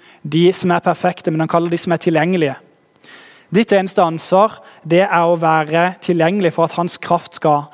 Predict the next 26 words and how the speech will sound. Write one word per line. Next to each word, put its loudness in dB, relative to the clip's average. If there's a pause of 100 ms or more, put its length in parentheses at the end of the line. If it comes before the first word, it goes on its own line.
(280)
virke -2
gjennom 2
det. -14 (2000)
Så -2
gjør 2
ting -2
dere 0
trives -2
med. -6 (320)
Bare 4
vær 2
sammen, 0
ha 2
det -4
gøy 4
og -4
kos -2
dere. 0 (560)
Og 0
så 0
vil 2
Guds -4
kraft -2
virke -2
gjennom 0 (100)
deg 0